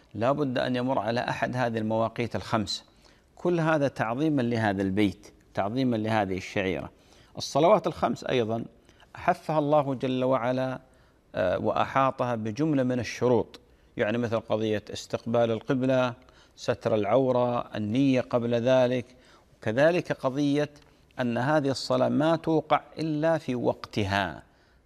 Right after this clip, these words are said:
فقد جعل الله جل وعلا للصلاة أوقاتا. الصلاة، الصلوات طبعا المفروضات جعل لها أوقاتا تصلى فيها، وهناك نهي،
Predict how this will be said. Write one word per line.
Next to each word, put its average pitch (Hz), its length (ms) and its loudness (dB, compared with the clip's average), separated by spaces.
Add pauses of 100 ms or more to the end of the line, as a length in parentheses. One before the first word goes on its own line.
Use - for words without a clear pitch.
فقد 110 300 -4
جعل 127 280 0
الله 120 360 0
جل 113 300 -4
وعلا 117 360 0
للصلاة 117 540 -2
أوقاتا. 120 920 -2 (480)
الصلاة، 117 460 0
الصلوات 110 640 -2
طبعا 110 360 -2
المفروضات 113 840 0 (440)
جعل 120 320 2
لها 123 160 2
أوقاتا 156 580 2
تصلى 151 540 2
فيها، 113 320 0 (640)
وهناك 127 680 0
نهي، 160 600 2